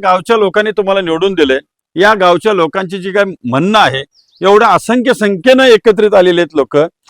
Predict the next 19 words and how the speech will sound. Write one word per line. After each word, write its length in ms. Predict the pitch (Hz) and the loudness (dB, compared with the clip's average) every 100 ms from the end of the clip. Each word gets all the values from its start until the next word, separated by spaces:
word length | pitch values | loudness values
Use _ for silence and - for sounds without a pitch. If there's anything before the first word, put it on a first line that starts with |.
| _ _ | _ _
यांचं 400 | 175 202 190 233 | 0 0 2 0
म्हणणं 500 | 185 175 190 196 208 - | 2 -2 -2 -4 -4 -4
तुम्ही 180 | 170 165 | -2 0
ऐकून 340 | 147 127 202 196 | 0 0 0 2
घ्यावं. 280 | 196 208 220 _ _ _ _ | 2 2 -2 _ _ _ _
त्यांनी 200 | 220 233 | 0 0
तुम्हाला 280 | 247 240 240 | 0 0 0
विनंती 400 | 226 202 233 226 | 0 -2 -4 -2
अर्ज 220 | 208 196 | 0 0
पण 220 | 214 214 226 | -2 -2 -2
केलेला 360 | 220 208 208 | 2 4 4
आहे, 160 | 208 226 | 2 0
त्या, 240 | 208 175 | -2 -4
अ, 20 | 175 156 | -8 -6
विनंती 340 | 175 208 226 | -6 -4 0
अर्जाचा 480 | 165 147 180 185 220 | 2 2 2 0 0
पण 180 | 247 226 | -2 -2
विचार 320 | 156 175 123 | 0 2 2
व्हावा. 280 | 113 104 | 2 0